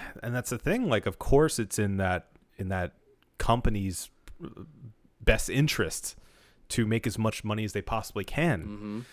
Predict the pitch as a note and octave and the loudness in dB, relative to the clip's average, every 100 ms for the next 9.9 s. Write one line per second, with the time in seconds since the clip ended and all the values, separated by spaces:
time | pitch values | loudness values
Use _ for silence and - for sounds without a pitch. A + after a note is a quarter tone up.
0 | - _ - A#2+ A2 A2 - A2+ G#2+ G2 | -20 _ 0 4 4 4 4 2 4 2
1 | G2+ - - C3+ - A#2+ A2 G#2+ G#2 G2+ | 0 -4 -12 -10 -2 -2 0 -2 -2 -4
2 | G2 G#2+ G#2 G2 F2+ F2 - - C3+ E3+ | -4 -2 -2 0 -2 -4 -8 0 0 2
3 | G2 G2 E3 E2+ D2+ - - _ _ - | -2 0 0 0 -6 -10 -14 _ _ 0
4 | A2 F#2+ G#2+ A2 A#2 G#2+ G#2 F2+ G#2+ C#3+ | 0 2 2 2 0 0 0 2 2 4
5 | A2+ E2+ - F2+ D#2 - - - - F2 | 4 2 -4 -4 -4 -6 -10 -12 -14 -8
6 | F2+ F2 - F2+ E2 F2+ - - - - | -6 -6 -8 -8 -6 -6 -6 -10 -12 -20
7 | - - G2+ F#2+ F#2+ - G#2 G2 G2 F#2+ | -20 -10 -8 -8 -10 -2 2 2 0 -2
8 | F2+ - G#2+ G#2+ G#2+ G2+ - G#2+ G2+ G2 | -6 0 2 2 0 -2 0 2 2 0
9 | G2 F#2+ G2+ G2+ F#2+ F#2 F#2 F2+ F2 | -2 -4 -4 0 0 0 0 0 -2